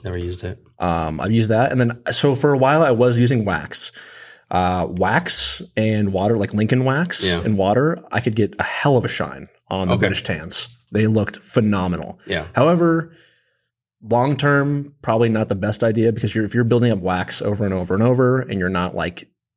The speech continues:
Speaker 2: getting any, like, oil or moisture to the boot and it's just
Speaker 1: Yeah.
Speaker 2: wax, like, it's gonna be prone to, like, cracking over
Speaker 1: <laughs>
Speaker 2: time.
Speaker 1: It
Speaker 2: So.
Speaker 1: could, yeah. So, I, I mean, I don't know, like, a good format here, but let,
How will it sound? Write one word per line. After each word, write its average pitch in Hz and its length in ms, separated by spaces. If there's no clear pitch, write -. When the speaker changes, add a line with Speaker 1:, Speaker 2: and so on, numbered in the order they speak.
Speaker 2:
getting 101 300
any, 92 220
like, 82 260
oil 113 440
or 90 140
moisture 107 440
to 139 60
the 131 80
boot 143 200
and - 100
it's 98 100
just 95 140
Speaker 1:
Yeah. 78 60
Speaker 2:
wax, 120 540
like, 82 280
it's - 240
gonna 107 160
be 101 60
prone 101 320
to, 92 60
like, 87 160
cracking 131 540
over 147 200
Speaker 1:
<laughs> - 0
Speaker 2:
time. 175 440
Speaker 1:
It 156 60
Speaker 2:
So. - 300
Speaker 1:
could, 120 80
yeah. 151 320
So, 190 300
I, 156 320
I 165 40
mean, 160 200
I 147 80
don't 147 160
know, 139 260
like, 117 220
a 110 40
good 101 200
format 120 360
here, 95 120
but 92 140
let, 127 160